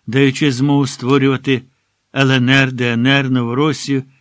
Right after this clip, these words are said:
і навіть Лисичанську Народну Республіку, але нема гарантії, що донецька чума не розповзеться по всій країні.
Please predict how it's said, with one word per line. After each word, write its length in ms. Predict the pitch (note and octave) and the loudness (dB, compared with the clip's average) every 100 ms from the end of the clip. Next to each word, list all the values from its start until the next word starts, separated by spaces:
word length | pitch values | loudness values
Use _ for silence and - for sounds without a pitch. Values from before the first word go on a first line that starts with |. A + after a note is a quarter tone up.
| _ | _
і 100 | C3 | -4
навіть 380 | A#2+ C3+ C#3 C3 | 0 0 0 -2
Лисичанську 920 | A#2+ C3+ C#3+ C3 - C3+ C3 B2+ B2+ | -4 -2 -4 -4 -2 0 -2 -4 -4
Народну 440 | A2+ A2+ A#2+ A2+ A2 | -4 -2 -4 -6 -8
Республіку, 760 | G2+ - C#3+ D3 C#3 - B2+ _ _ _ _ _ | -10 -8 -8 -8 -10 -14 -16 _ _ _ _ _
але 380 | - A#2+ B2 C3+ | -8 -4 0 0
нема 360 | B2+ A#2+ C3+ A#2 | 2 2 2 0
гарантії, 840 | A2+ A#2 C#3 C#3+ C3 G#2 F#2+ E2+ _ _ _ _ _ | -2 -2 0 0 -4 -8 -10 -14 _ _ _ _ _
що 260 | - - F3+ | -8 -2 0
донецька 680 | D#3+ D#3+ D#3+ D#3+ - - D3 | 2 4 4 0 -4 -2 -2
чума 500 | - C3+ C3 C#3+ C3+ _ _ _ _ _ - | 0 2 2 2 -2 _ _ _ _ _ -6
не 220 | A#2 D#3+ | 0 2
розповзеться 1000 | E3+ E3 - B2 G#2 F2+ A#2 - - A2 G#2+ _ _ _ _ _ | 0 -4 -10 -10 -6 -4 -6 -6 -8 -6 -8 _ _ _ _ _
по 120 | - | -14
всій 280 | G2 - G#2 | -12 -10 -10
країні. 600 | - G#2 G2 F#2 F2 D#2 | -10 -10 -10 -8 -10 -14